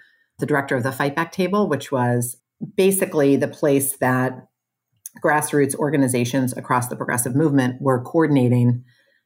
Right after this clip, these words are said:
how to fight back against these attacks. It takes a minute for the sort of cognitive dissonance of how outside our norm this moment is to kind of catch up with folks and for it to result in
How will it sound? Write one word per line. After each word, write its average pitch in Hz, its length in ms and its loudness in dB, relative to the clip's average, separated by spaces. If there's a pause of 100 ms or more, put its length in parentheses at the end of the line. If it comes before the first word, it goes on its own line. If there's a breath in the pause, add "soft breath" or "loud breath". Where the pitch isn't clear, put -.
how 147 100 -2
to 131 80 0
fight 123 240 -2
back 117 420 -2
against 123 340 -2
these 123 160 -2
attacks. - 520 -6 (320)
It 165 120 -4
takes 247 260 -2
a 208 60 2
minute 127 360 0 (480)
for 151 260 2
the 139 120 0
sort 143 200 0
of 139 140 -4
cognitive 143 760 0
dissonance 135 600 2
of 127 540 0 (520)
how 139 480 0 (360)
outside 139 500 0
our 123 140 2
norm 143 840 4 (400)
this 139 260 0
moment 139 420 4
is 143 440 2 (140)
to 156 100 -4
kind 151 200 -2
of 131 120 -4
catch 135 220 -4
up - 360 -2 (140)
with 175 180 -2
folks 208 420 0 (460 soft breath)
and 143 300 2
for 160 140 0
it 151 80 -2
to - 120 -8
result 143 560 2
in 127 540 0